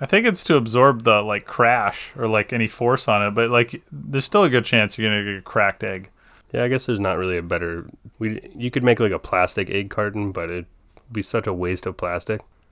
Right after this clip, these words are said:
Speaker 1: Yeah, I mean, there's the styrofoam ones, and they're also weak, but
Speaker 2: That's
Speaker 1: maybe
Speaker 2: why,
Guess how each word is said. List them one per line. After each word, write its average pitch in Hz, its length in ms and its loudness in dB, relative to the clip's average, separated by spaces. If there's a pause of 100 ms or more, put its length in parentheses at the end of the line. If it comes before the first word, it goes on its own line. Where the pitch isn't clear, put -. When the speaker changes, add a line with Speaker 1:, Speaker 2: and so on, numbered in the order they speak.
(240)
Speaker 1:
Yeah, 135 280 8
I 135 80 10
mean, 139 140 4
there's 135 200 0
the 131 60 0
styrofoam 120 580 4
ones, 107 300 0
and 107 140 -2
they're 107 140 2
also 107 280 0
weak, 98 340 -8
but 101 200 -4 (300)
Speaker 2:
That's 131 120 2
Speaker 1:
maybe 180 120 4
Speaker 2:
why, 95 120 -4